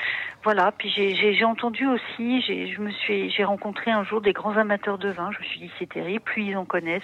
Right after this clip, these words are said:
plus ils veulent en connaître. Le, le vin était, euh,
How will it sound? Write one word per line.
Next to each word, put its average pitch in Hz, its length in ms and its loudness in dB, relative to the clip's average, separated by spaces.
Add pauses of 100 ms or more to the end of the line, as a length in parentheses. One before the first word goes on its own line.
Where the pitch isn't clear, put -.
plus 196 180 -6
ils 180 40 -4
veulent 185 160 2
en 180 80 -4
connaître. 180 440 -2 (360)
Le, 214 180 6
le 214 160 4
vin 233 260 6
était, 247 600 2 (340)
euh, 202 160 4